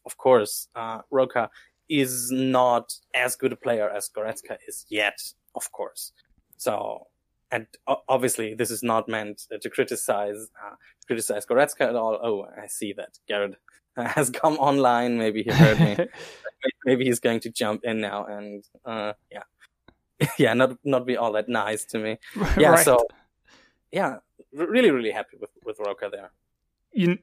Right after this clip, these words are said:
Speaker 2: you know, Sebastian, I-, I'm kinda glad you said that because I didn't wanna be the, <laughs>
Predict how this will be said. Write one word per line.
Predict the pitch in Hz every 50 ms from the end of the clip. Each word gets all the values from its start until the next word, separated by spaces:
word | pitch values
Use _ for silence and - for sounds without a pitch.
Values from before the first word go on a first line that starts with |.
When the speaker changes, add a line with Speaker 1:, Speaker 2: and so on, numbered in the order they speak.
| _
Speaker 2:
you | - 165
know, | 156 156 156
Sebastian, | - - 143 135 131 131 - - - 135
I-, | 135 -
I'm | - - 151 147
kinda | 143 - 170 175 156
glad | 139 143 131 135 135 131
you | 131 127 123
said | - - 135 131 131 123
that | 123 120
because | - - - 127 - - _ _ _ _ _ _ _ _ _ _ _ _
I | 147 131
didn't | 131 135 127 135 135 151 151 151 143
wanna | 139 143 139 135
be | 131 135 139
the, | 139 - 190 202
<laughs> | 185